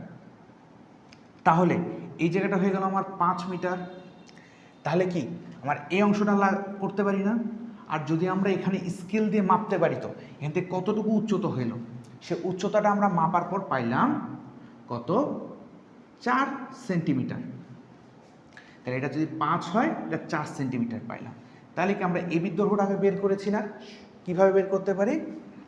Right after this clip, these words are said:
আমরা এখানে শুধু ভ্যালুগুলো বসায় দেব, পাঁচের স্কয়ার মাইনাস চারের স্কয়ার। তাহলে আমরা কিন্তু অটোমেটিক রেজাল্ট পেয়ে যাচ্ছি কত? থ্রি সেন্টিমিটার, থ্রি। ঠিক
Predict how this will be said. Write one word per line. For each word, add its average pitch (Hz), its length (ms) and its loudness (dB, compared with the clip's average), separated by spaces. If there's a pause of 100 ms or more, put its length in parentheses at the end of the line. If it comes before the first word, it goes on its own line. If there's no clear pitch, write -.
(100)
আমরা 143 160 0
এখানে 156 200 0
শুধু 208 200 0
ভ্যালুগুলো 147 540 2
বসায় 117 380 -2
দেব, 110 120 -10 (800)
পাঁচের 127 380 -2
স্কয়ার - 400 0 (420)
মাইনাস 123 540 2 (760)
চারের 170 360 4
স্কয়ার। - 300 -6 (400)
তাহলে 190 200 2
আমরা 202 160 4
কিন্তু 202 240 2 (160)
অটোমেটিক 196 380 2
রেজাল্ট 180 340 0
পেয়ে 190 140 2
যাচ্ছি 135 320 0
কত? 120 200 -4 (960)
থ্রি 220 180 2 (640)
সেন্টিমিটার, 117 540 -2 (920)
থ্রি। 165 160 -6 (1000)
ঠিক 285 140 2